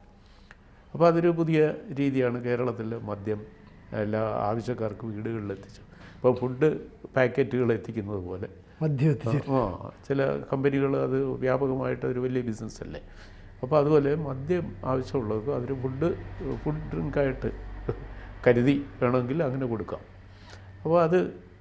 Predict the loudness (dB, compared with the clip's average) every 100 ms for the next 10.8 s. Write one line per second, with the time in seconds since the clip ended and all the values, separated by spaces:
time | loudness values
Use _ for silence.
0 | -6 -2 2 2 2 0 0 0 -2 -2
1 | -2 -4 -8 -8 -6 -4 -2 0 0 -2
2 | -4 -6 -2 -2 0 -2 -2 -2 -2 -4
3 | -4 -6 -4 -6 -8 -12 -20 -20 -20 -6
4 | 0 0 2 4 4 2 -2 -8 -8 -4
5 | -2 -2 -2 -2 0 0 0 0 -4 -6
6 | -4 2 2 2 0 0 -2 -2 0 0
7 | 2 2 2 2 2 2 2 2 0 0
8 | -2 -2 0 0 0 -2 -4 -4 -6 -8
9 | -8 -10 -12 -16 -20 -20 -20 -20 -20 -20
10 | -20 -2 2 6 6 8 6 4